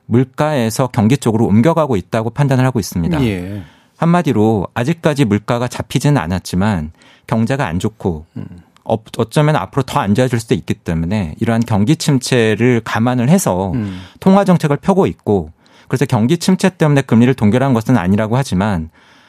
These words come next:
Speaker 1: 어, 조금 전에도 차 소장님께서도 말씀하셨습니다만 이미 많은 경제 주체들이 경기에 대한 부담 때문에 이번에 금리를 동결한 것이 아닌가라고 이미 해석을 하고 있는 거죠.
Speaker 2: 예, 예.
Speaker 1: 그런 면에서 보면, 어,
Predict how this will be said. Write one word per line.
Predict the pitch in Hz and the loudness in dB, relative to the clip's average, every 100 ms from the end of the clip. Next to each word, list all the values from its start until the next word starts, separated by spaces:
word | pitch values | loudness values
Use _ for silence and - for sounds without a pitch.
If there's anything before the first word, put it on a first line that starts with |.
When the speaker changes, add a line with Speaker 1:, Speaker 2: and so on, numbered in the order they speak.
| _ | _
Speaker 1:
어, | - | -6
조금 | 104 120 139 | 0 2 4
전에도 | 139 131 127 113 110 95 - | 4 4 4 4 4 2 -2
차 | - 156 | -4 -4
소장님께서도 | 156 151 151 139 117 110 101 104 101 | 0 0 2 0 0 -2 -2 0 0
말씀하셨습니다만 | 87 82 113 131 151 117 90 82 98 110 85 - - | 0 0 -2 -2 -2 -2 0 0 0 0 -2 -8 -6
이미 | 117 170 | 2 4
많은 | 117 98 139 | 4 2 0
경제 | 131 104 120 | 2 2 0
주체들이 | - - 110 95 85 101 87 78 _ _ - | -2 -4 -2 -2 -2 0 -2 -8 _ _ -6
경기에 | 123 110 151 | -2 0 0
대한 | 143 143 | 0 -2
부담 | - 127 131 | 0 0 0
때문에 | 120 110 117 | 2 4 4
이번에 | 98 107 | 4 0
금리를 | 110 101 98 | 0 0 0
동결한 | 104 101 117 113 | 0 0 0 0
것이 | 95 - | -2 -4
아닌가라고 | 85 98 98 120 104 90 107 | 0 0 0 -2 -2 -4 -2
이미 | 98 110 | 2 2
해석을 | 160 175 143 | 4 2 2
하고 | 160 143 | 2 2
있는 | 90 95 | 2 0
거죠. | 78 - 80 92 156 | -4 -10 -12 -6 -2
Speaker 2:
예, | 117 92 90 | -2 -4 -8
예. | 85 | -2
Speaker 1:
그런 | 139 156 | 0 2
면에서 | 147 151 | 2 2
보면, | 147 98 101 101 110 78 78 _ - - _ _ - | 0 2 2 2 0 -2 -8 _ -20 -20 _ _ -6
어, | 101 101 101 98 | -2 0 0 -2